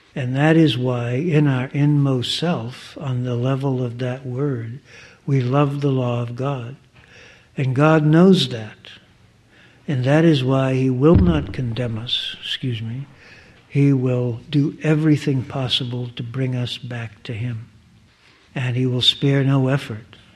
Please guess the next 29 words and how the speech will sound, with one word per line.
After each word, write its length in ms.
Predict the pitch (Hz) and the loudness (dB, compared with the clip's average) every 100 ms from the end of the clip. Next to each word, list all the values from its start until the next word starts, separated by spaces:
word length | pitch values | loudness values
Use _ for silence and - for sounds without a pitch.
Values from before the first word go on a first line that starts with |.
| _ | _
Jesus 420 | - 135 127 123 | -4 -2 -2 -4
talked 360 | - 131 127 147 | -4 -6 -4 -6
about 340 | 131 127 120 | -4 -6 -6
this 380 | 143 123 - - - - - - - | -6 -6 -6 -12 -14 -20 -20 -20 -10
in 100 | 120 | -6
the 80 | 117 | -6
fifteenth 560 | - 135 - 135 117 - | -6 -8 -4 -4 -4 -6
chapter 480 | 127 120 - 127 | -4 -4 -6 -8
of 120 | 120 113 | -6 -8
the 80 | |
Gospel 560 | 117 123 120 - 120 113 | -10 -6 -4 -6 -6 -6
of 180 | 110 131 | -4 2
Luke, 280 | 143 - - - - - - _ - | 2 0 -12 -20 -20 -20 -20 _ -12
the 80 | |
stories 640 | 123 - 139 139 131 127 127 | -10 -4 0 2 2 0 -4
of 160 | 113 | -6
the 80 | 120 | -6
lost 320 | 120 123 127 | -4 -4 -2
sheep, 580 | - - 139 143 - - - _ - - | -2 0 0 0 -4 -20 -20 _ -20 -12
the 100 | 127 | -8
lost 420 | 120 120 117 - | -6 -6 -6 -8
coin, 580 | - 143 139 143 139 139 - - - - _ _ | -4 -2 0 0 0 -4 -12 -20 -20 -20 _ _
and 200 | 143 117 | -10 -8
the 60 | 120 | -6
lost 400 | 123 123 117 - | -6 -6 -6 -4
son 500 | - 143 139 127 156 | 0 0 0 -2 -4
or 200 | 151 123 | -6 -6
the 100 | 120 | -8
prodigal. 640 | - 151 156 131 117 117 | -8 -6 -4 -6 -8 -16